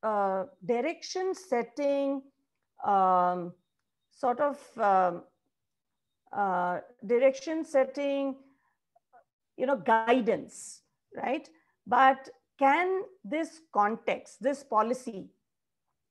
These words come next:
how do teachers interpret it? What sense does it make for them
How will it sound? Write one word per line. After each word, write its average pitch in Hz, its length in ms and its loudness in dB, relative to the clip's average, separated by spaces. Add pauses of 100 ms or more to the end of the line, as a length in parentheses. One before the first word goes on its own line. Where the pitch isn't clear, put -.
(140)
how 294 260 0
do 359 260 -4
teachers 277 480 -4
interpret 208 540 -6
it? - 200 -20 (1000)
What 285 360 2
sense 285 460 2
does 240 240 -2
it 262 140 -6
make 247 280 -4
for 262 120 -2
them 202 380 -4